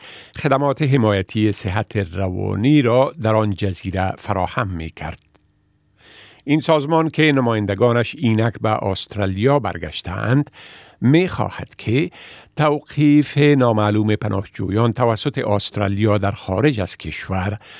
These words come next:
خاتمه بیابد. سازمان دکتران بدون سرحد یا ام اس اف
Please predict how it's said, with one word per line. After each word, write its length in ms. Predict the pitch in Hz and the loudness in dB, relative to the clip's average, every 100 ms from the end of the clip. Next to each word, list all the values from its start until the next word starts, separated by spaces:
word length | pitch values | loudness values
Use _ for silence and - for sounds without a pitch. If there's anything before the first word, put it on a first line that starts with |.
| - | -18
خاتمه 500 | - 117 101 117 135 | -4 -2 -2 -2 -4
بیابد. 480 | - 95 - - 85 - _ _ _ _ _ _ _ _ _ _ - - _ - | -4 -10 -14 -10 -12 -12 _ _ _ _ _ _ _ _ _ _ -20 -20 _ -6
سازمان 520 | - 147 135 151 151 | 0 0 0 -2 0
دکتران 480 | 139 127 131 131 120 | -2 -2 0 0 0
بدون 360 | 107 101 104 95 | -2 -2 -2 -4
سرحد 580 | - 85 90 117 127 | -8 -12 -4 -2 -2
یا 540 | 123 127 127 131 131 135 | -2 2 4 4 4 2
ام 180 | 120 113 | 0 0
اس 220 | 113 - - | 0 -2 0
اف 340 | 135 147 - | 0 0 -4